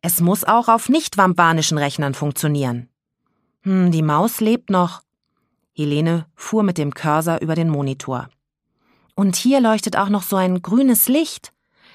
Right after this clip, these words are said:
Silvania zeigte an den oberen Rand der Tastatur. „Total kaputt ist der Portokulator also nicht.“ Daka starrte auf die schwarze Fläche.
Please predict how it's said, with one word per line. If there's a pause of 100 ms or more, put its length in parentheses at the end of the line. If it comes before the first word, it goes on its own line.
(200)
Silvania
zeigte
an
den
oberen
Rand
der
Tastatur. (960)
„Total
kaputt
ist
der
Portokulator
also
nicht.“ (1120)
Daka
starrte
auf
die
schwarze
Fläche.